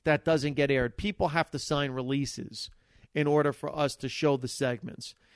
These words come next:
And if they don't sign the releases, all we could do is pixelate their face, block 'em out. And then, you know, A B C's lawyer team would have to see what the potential was if the person would be identified, could sue the network.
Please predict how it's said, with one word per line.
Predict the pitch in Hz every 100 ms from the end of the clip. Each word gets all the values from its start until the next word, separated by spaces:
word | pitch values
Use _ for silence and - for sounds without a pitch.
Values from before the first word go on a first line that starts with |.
| - -
And | 147
if | 143
they | 151
don't | 151 175 180 -
sign | - 170 160
the | 151
releases, | 151 151 151 143 123
all | 160
we | 156 147
could | 143
do | 143
is | 139 -
pixelate | 143 - 143 135 123
their | 131
face, | 123 135 127
block | - 135 131 127
'em | 123
out. | 123 120 123 - _ _ - -
And | 131
then, | 139 135 131
you |
know, | 139 123
A | 151 147
B | 139
C's | 131 147 135 120 - -
lawyer | 156 147 143 151 147 139
team | - 143 135 127 - _ _ -
would | 139
have | 127 139 135
to | -
see | 127 - 151 139
what | 143 127 151 -
the | 139
potential | - - 147 143 143 131
was | 135 131 113
if | - 123
the | -
person | - 143 127 135
would | 131
be | 127
identified, | 123 120 139 139 - 143 135 131 131 - _ _
could | - 139
sue | - 160 151
the | 139
network. | 131 139 131 135